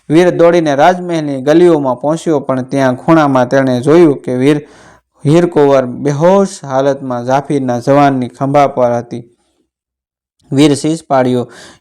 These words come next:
"હીરકોવર, તને છોડો, હીરકોવરને છોડો." પણ સાગીરા તો હસ્યો, "જાફીર સરકારનો હુકમ છે, રાજકુમારી હવે અમારી છે."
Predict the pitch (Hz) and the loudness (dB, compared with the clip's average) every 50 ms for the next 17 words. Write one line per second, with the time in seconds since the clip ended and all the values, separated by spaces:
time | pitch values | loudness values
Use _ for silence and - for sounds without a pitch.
0 | - 147 143 143 147 143 - 147 143 160 170 180 175 170 - 151 143 139 135 127 | -2 2 2 2 2 2 2 2 2 4 2 2 0 -2 -6 -6 -6 -6 -8 -10
1 | 127 - 151 170 180 175 165 135 127 - _ _ _ _ _ _ - 139 135 135 | -6 -2 0 2 2 2 2 0 -2 -8 _ _ _ _ _ _ -18 -16 -16 -14
2 | - 147 143 139 135 131 131 127 127 170 180 202 202 185 143 131 - _ - 139 | -10 -8 -6 -6 -6 -6 -8 -6 0 2 2 4 4 2 2 0 -4 _ -14 -14
3 | 131 127 127 - 139 143 147 143 139 135 123 123 127 127 135 143 143 - - 165 | -14 -12 -8 -6 -4 -4 -2 -2 -2 -2 -2 -4 -6 -8 -8 -8 -8 -4 -2 0
4 | 147 135 127 131 131 135 135 - 143 131 127 127 - 147 143 147 - 139 131 127 | 0 2 2 2 2 2 2 0 -4 -4 -4 -2 -2 -2 0 0 0 0 0 0
5 | 120 120 120 120 123 123 147 147 147 151 147 - 170 175 180 175 - - - _ | -2 -6 -6 -8 -6 -2 -2 0 0 -2 0 2 2 2 2 0 -4 -18 -20 _
6 | _ _ _ - 135 139 139 147 143 143 - - 139 135 131 127 123 123 123 131 | _ _ _ -4 0 0 2 2 0 -4 -10 -10 -8 -6 -6 -6 -6 -6 -6 -4
7 | 131 127 127 123 120 123 139 143 151 165 170 165 160 - 185 190 | -2 -2 0 -2 0 0 2 2 2 2 2 0 0 0 0 0